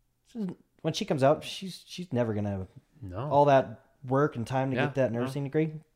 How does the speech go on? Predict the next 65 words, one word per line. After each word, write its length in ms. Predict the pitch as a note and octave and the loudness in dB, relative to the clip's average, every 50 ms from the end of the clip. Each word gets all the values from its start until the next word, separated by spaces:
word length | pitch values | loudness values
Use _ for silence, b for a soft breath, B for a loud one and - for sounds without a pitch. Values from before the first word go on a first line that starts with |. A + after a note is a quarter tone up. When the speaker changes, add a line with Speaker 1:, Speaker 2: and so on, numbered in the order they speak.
| _ _ - | _ _ -20
Speaker 1:
it's 100 | - - | -10 -2
worthless. 460 | A#2+ B2+ A#2 G#2 - G#2 G2 F2+ - | 0 2 2 2 0 -4 -8 -8 -8
Speaker 2:
Gone. 220 | - G2+ G2+ G2 F#2 b b b b b b b b - | -8 -8 -8 -8 -10 b b b b b b b b -6
Speaker 1:
And 240 | G#2+ A2+ G#2+ G2+ - | -4 -4 -4 -4 -4
her 180 | - A#2 B2 | -6 -6 -4
life 260 | A2+ A2 A2 G#2+ - G#2+ | -2 -2 -2 -2 -4 -8
is 80 | G2+ G2 | -8 -6
gonna 140 | G#2+ G2+ G2+ | -6 -4 -4
be 80 | G2+ | -4
miserable 380 | G2+ G2+ G#2 G2+ G2+ G2+ A2 A2 | -4 -4 -4 -4 -6 -6 -8 -6
too." 200 | - D#3 C#3+ A2+ | -4 -2 -2 -2
Like, 160 | G2 G2 F#2+ - - _ _ _ b b b b b b b b b b b b b | -2 -4 -6 -8 -12 _ _ _ b b b b b b b b b b b b b
Speaker 2:
So, 100 | b A#2 | b -4
and 80 | A2 A#2+ | -2 -2
this 100 | C3 D#3 | 2 4
Speaker 1:
like 120 | D#3+ D3+ | 4 4
Speaker 2:
was 80 | G#2 - | 6 10
Speaker 1:
saying 160 | - G3+ C#3 | 10 10 10
she 120 | - - F#3 | 8 6 4
made 120 | F#3+ G3+ | 6 6
a 40 | F#3+ | 6
mistake. 320 | F#3 - - F#3+ C3 - - | 4 4 4 2 2 0 -2
She 200 | - - D3+ C#3 | -6 -6 -4 -4
should 160 | - - D3+ | -2 -2 0
have 80 | D3 D3 | 2 2
been 140 | D3+ D3+ | 2 2
disciplined 960 | C#3+ C3 A#2 - B2+ G#2+ - A#2 A#2 A2+ A2 G#2+ A2 A2 A2+ A2 - - - - _ - | 2 0 0 -2 -4 -6 -4 -2 0 0 2 0 0 -2 -4 -6 -8 -10 -14 -16 _ -12
and 720 | - A#2 A#2 A2+ A2+ A2+ A2+ A2 A2 A2 A2 A2 - - _ _ _ _ _ _ _ _ _ _ _ _ _ _ _ _ _ _ | -10 -8 -6 -4 -4 -4 -4 -4 -4 -6 -6 -8 -10 -12 _ _ _ _ _ _ _ _ _ _ _ _ _ _ _ _ _ _
Speaker 2:
Sure. 220 | - - - F#3 F#3 | -14 -8 -4 0 2
Speaker 1:
trained 360 | D#3 E3 D3+ D3 C#3 C3 A#2+ | 4 4 4 4 4 2 0
Speaker 2:
Oh, 0 | |
yeah, 200 | A2+ B2 A#2+ A2+ | 2 4 4 6
Speaker 1:
better, 320 | G2+ A2+ A#2+ B2 B2+ C3+ B2+ | 6 6 6 6 4 4 4
but 140 | A#2+ B2 - | 2 2 2
Speaker 2:
yeah. 40 | - C#3 | 2 2
Speaker 1:
there's 180 | C3+ C3+ C3 - | 2 2 2 4
lots 260 | C#3+ C3 C3+ C#3 - | 4 6 6 4 2
of 120 | D3 C3 - | -2 -6 -4
things 300 | - C#3 B2 A#2+ A2+ A#2 | -2 -2 -2 -2 -2 -6
that 120 | F#2+ - | -8 -6
could 160 | - B2+ A#2 | -4 -2 -2
have 80 | A#2 A2 | -2 -2
happened 460 | A2 A#2 A2+ G#2+ - A2+ G#2+ A2 G#2 | 0 0 -2 -2 -2 -4 -4 -4 -4
between 400 | G#2+ G#2 - - G#2+ G#2 G2 G2+ | -6 -8 -8 -6 -6 -4 -4 -2
then. 260 | G#2 G#2 G2+ G2+ G2 | -2 -2 -2 -4 -4
But 160 | F#2 F#2+ F2+ | -6 -8 -8
Speaker 2:
Well, 180 | - C3+ C#3+ B2+ | -6 -6 -6 -6
and 140 | A#2 A#2+ A2+ | -4 -4 -4
then, 200 | A2+ A2 A2+ A#2 | -4 -4 -6 -6
like, 160 | A#2+ A2 G#2 - | -6 -8 -8 -8
Speaker 1:
Yeah. 80 | - G2+ | -8 -12
Speaker 2:
t-, 160 | G2+ - G#2+ - | -12 -14 -16 -12
talking 340 | - - G#2 G#2 - - G#2 | -8 -6 -6 -6 -6 -8 -10
with 120 | G#2+ G2+ | -10 -10
the 60 | - | -10
family 360 | - - A2 F#2+ F#2 F#2+ F#2+ | -10 -8 -8 -8 -8 -8 -10
and 80 | F#2 F#2 | -8 -8
everything, 400 | F#2 F#2+ G#2 G#2 - A2 G#2+ G2 | -8 -8 -10 -10 -12 -12 -10 -10
but 100 | G2+ G2 | -10 -10
it 80 | F#2+ - | -10 -12
seems 240 | - A2+ G#2 G2+ | -12 -10 -10 -8
like 160 | G2+ F#2+ F#2+ - | -10 -10 -12 -14
the 80 | G#2 | -16
family 320 | - - G2+ F#2+ F#2+ F#2+ F#2+ | -14 -12 -12 -10 -10 -10 -10
understands 960 | F#2 F#2 F2+ - - - G#2 F#2+ F#2 F#2+ G2 - - - - - - - | -10 -12 -14 -14 -14 -14 -14 -12 -12 -12 -12 -12 -14 -16 -16 -18 -18 -20